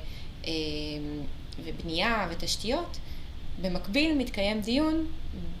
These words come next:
ב-, בעולם הסיוע לפיתוח, בעולם הפיתוח בר קיימא של, אה, תהליכים האלה. ובכל העולם הזה מסתכלים הרבה על, אה, על כל מעגל החיים, על איך להכניס יותר אנשים למעגל,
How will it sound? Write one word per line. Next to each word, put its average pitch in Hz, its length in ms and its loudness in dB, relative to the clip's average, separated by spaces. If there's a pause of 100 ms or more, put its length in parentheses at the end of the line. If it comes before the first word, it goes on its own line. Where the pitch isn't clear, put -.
ב-, 175 400 2
בעולם 202 240 4
הסיוע 240 240 2
לפיתוח, 240 420 2
בעולם 175 220 -2
הפיתוח 202 400 -2
בר 190 180 0
קיימא 190 340 0 (840)
של, 175 400 4
אה, 170 180 2
תהליכים 170 440 0
האלה. 156 220 0 (1080)
ובכל 170 540 2
העולם 247 260 6
הזה 226 160 2
מסתכלים 196 500 0
הרבה 185 380 6
על, 180 120 2
אה, 170 280 0 (840)
על 165 120 0 (240)
כל 240 360 8
מעגל - 340 2
החיים, 170 440 0 (600)
על 175 120 -4
איך 175 200 0
להכניס 190 340 0
יותר 175 240 0
אנשים 165 320 0
למעגל, 156 560 -2